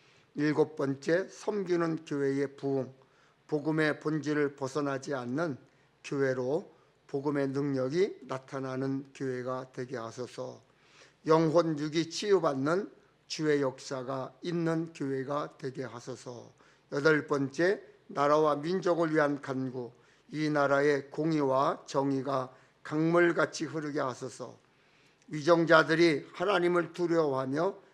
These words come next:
다스리게 하시고 갈등과 분열이 화평이 되게 하소서. 아홉 번째, 세계 복음화와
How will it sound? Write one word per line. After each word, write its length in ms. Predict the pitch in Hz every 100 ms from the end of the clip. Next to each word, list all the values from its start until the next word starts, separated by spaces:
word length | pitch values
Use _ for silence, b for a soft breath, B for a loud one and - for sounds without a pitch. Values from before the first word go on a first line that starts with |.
| B -
다스리게 520 | 139 - 147 139 135
하시고 640 | 127 120 139 160 185 - B B
갈등과 680 | - 143 135 139 135 131 127
분열이 640 | - 160 143 165 185 - -
화평이 540 | - - - 165 160
되게 240 | 147 135 139
하소서. 600 | 120 127 117 120 117 110 b b b
아홉 340 | 135 135 135
번째, 540 | 143 135 131 165 202 - B B B -
세계 500 | - 185 180 170 170
복음화와 800 | 165 156 156 143 143 151 156